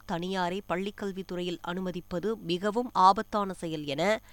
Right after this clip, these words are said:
பாமக தலைவர் அன்புமணி ராமதாஸ் வலியுறுத்தியுள்ளார். இதுகுறித்து அவர் வெளியிட்டுள்ள அறிக்கையில்,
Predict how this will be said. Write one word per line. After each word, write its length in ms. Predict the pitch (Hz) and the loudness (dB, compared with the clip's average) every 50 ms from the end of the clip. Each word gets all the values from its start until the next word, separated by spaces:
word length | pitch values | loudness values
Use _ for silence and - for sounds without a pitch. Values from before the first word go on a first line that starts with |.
| - - - - - - | -20 -20 -20 4 12 12
பாமக 500 | 208 214 233 233 247 240 240 - 233 220 | 12 12 12 12 10 4 2 2 -2 -2
தலைவர் 320 | - 208 208 190 190 - 175 | -2 -2 -2 -2 -2 0 -2
அன்புமணி 340 | 196 196 208 196 196 190 185 | 0 0 -2 -2 -2 -2 0
ராமதாஸ் 500 | 175 175 175 180 175 175 175 214 - - | 0 0 0 0 0 0 0 0 0 -2
வலியுறுத்தியுள்ளார். 760 | 214 196 175 165 160 165 156 165 151 170 170 156 - - - - - - - - - - | -4 -4 -4 -4 -6 -6 -6 -4 -2 -2 0 0 -2 -4 -8 -14 -20 -20 -18 -18 -6 0
இதுகுறித்து 500 | 226 233 240 196 262 277 294 - - 262 | 2 4 4 4 2 0 0 0 0 0
அவர் 140 | 233 226 202 | 0 0 -2
வெளியிட்டுள்ள 540 | 220 233 240 254 - - 226 208 214 202 190 | -2 -2 -2 -2 -2 -4 -2 -2 0 0 2
அறிக்கையில், 520 | 175 185 202 196 - 269 247 220 170 143 | 2 2 0 0 -2 -2 -2 -2 -2 -4